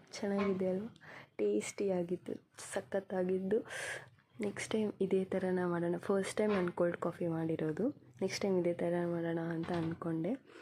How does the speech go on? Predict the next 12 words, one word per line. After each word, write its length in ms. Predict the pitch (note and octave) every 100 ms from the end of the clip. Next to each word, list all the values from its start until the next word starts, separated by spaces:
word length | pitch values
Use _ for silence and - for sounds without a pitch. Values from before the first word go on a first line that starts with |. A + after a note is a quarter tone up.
| - - - - _ -
And 160 | G#3 F#3+
ಹೊರಗಡೆ 480 | F#3+ F#3 G3 G#3 G#3
ಬಂದು 300 | G3+ F#3+ F#3+
ಬಟ್ಟೆ 340 | F3+ - G3+
ತೆಗಿಯೋಣ 360 | G3+ F#3 F#3 F3+
ಅಂತ 220 | F3 F3+
ಹೊರಗಡೆ 400 | E3+ E3+ F3 F3
ಬಂದು 260 | E3+ E3
ನೋಡಿದ್ರೆ 640 | E3 D#3+ E3 E3 E3 G3 G#3
ಫುಲ್ 600 | - - - E3+ E3+ F3+
ಮೋಡ 260 | F3 E3
ಆಗಿತ್ತು, 540 | E3 E3 D#3 D#3 -